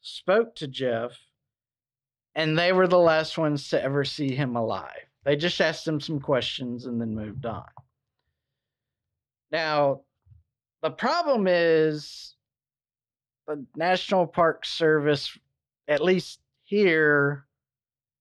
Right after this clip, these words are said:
was not really keeping tabs on their employees very closely. Um, nobody realized that Jeff was missing until he didn't check in for his shift the following day.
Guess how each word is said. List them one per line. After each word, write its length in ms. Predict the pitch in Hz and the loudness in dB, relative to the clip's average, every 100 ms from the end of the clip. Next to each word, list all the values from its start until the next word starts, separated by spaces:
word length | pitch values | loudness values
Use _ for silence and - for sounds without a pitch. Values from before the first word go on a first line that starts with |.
| _ | _
was 220 | 147 143 | 0 0
not 240 | 151 185 147 | 2 -2 2
really 280 | 160 160 143 | 2 4 2
keeping 440 | 175 143 151 135 | -4 -2 -2 -2
tabs 560 | - 151 131 131 120 135 | -2 0 2 0 -2 -4
on 160 | 131 | -2
their 160 | 127 123 | -2 -4
employees 760 | 117 123 127 117 117 113 110 | -6 -6 -4 -2 -2 -4 -8
very 280 | - 107 98 | -6 -6 -6
closely. 720 | - 107 98 - - - - _ _ | -12 -12 -12 -12 -16 -18 -20 _ _
Um, 520 | - 131 127 127 123 120 _ _ _ _ _ _ _ _ _ _ _ _ _ _ _ _ - | -8 -6 -6 -6 -10 -14 _ _ _ _ _ _ _ _ _ _ _ _ _ _ _ _ -6
nobody 600 | 156 180 214 226 220 202 | 0 2 4 4 4 4
realized 540 | 196 196 175 170 147 | 4 6 4 4 0
that 120 | 147 | -4
Jeff 320 | 131 160 143 | 2 0 0
was 180 | 151 127 | -4 -2
missing 520 | 143 147 - 151 139 | -2 -2 -2 -2 0
until 720 | 131 131 - 170 170 165 156 147 | -2 -4 -2 2 4 4 4 2
he 180 | 156 139 | 0 0
didn't 260 | 147 135 | 0 -2
check 340 | - 143 135 147 | -4 -4 -2 -4
in 180 | 135 | -4
for 240 | 127 143 123 | -4 -6 -6
his 100 | 117 | -6
shift 440 | - 143 131 117 _ _ | -6 -2 -4 -4 _ _
the 60 | - | -6
following 600 | 139 131 117 113 104 104 | -2 -2 -2 -4 -6 -6
day. 400 | 113 104 - | -8 -8 -12